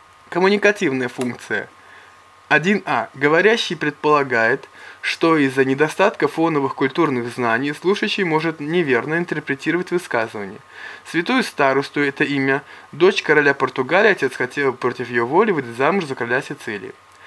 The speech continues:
Один Б. Говорящий предполагает, что адресат может быть дезориентирован названием и на-, неверно построить свои планы. Вина бланка,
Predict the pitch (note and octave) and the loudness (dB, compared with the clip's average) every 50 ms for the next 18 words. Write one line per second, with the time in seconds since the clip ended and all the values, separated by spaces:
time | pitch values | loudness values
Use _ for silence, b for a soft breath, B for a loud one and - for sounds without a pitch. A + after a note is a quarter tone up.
0 | B B B B B - B2 C3 C3+ E3 G#3 A#3 A3+ F3 C#3 A2 F#2+ - - B | B B B B B -2 -2 -2 0 0 0 0 2 2 0 0 -2 -2 -6 B
1 | B B B B B B - C3 C#3 D3+ E3+ F#3+ A#3 C4 - - F#3+ - E3 D#3 | B B B B B B 0 2 4 4 4 4 4 2 0 -2 0 0 0 0
2 | D#3 - D#3 D#3 D3 C#3 B2+ A#2+ A2+ G#2+ A2 G#2+ - - - C#3 C3+ C3 C#3 C#3+ | 0 2 2 4 4 2 2 2 2 2 2 0 -4 -2 0 0 0 2 0 0
3 | - - F#3+ A3+ A3 A#3+ A3 G#3+ G3+ G3+ F3+ D#3+ E3 F3+ F3+ E3 D3+ E3 F3+ F#3 | 2 4 4 4 4 4 2 2 2 2 -2 0 -2 -2 -2 0 -2 -2 2 2
4 | G#3 G#3 A#3 B3 B3 B3 - G#3+ F#3 E3+ D#3+ D3 D3 C#3+ C#3+ C#3+ C#3 B2+ C3 C#3+ | 4 4 4 0 0 -2 0 2 2 4 4 4 2 2 2 0 -2 0 0 0
5 | D#3+ F#3 G#3+ A3+ A3+ G#3+ - - - - D3 D3 C#3+ A#2+ C3 C3+ C#3 C#3 C#3 - | 2 2 2 2 0 0 -2 -6 -10 -6 -4 -4 -4 -4 -4 -6 -4 -4 -4 -4
6 | - C#3+ C#3 C3+ C3 C#3+ D#3+ F3 G3+ A3 G#3+ - E3 D3+ - - - D3 D#3 E3+ | -4 -2 -2 -2 0 2 0 2 2 0 -2 -2 -4 -6 -6 -6 -2 0 2 2
7 | F#3 F#3 - - C#3 C#3 D3 E3 E3 - D3+ C3+ A#2+ A2 G#2+ G#2 G2+ A#2+ - B | 2 0 -2 -4 -2 0 0 0 0 0 2 2 2 2 0 -4 -8 -12 -14 B
8 | B B B B B B2 C#3 C#3 C3+ B2+ B2+ C#3 D#3 F#3 A3 A#3 A3 - A#3+ | B B B B B -2 0 2 2 2 4 4 4 4 4 2 0 -2 -4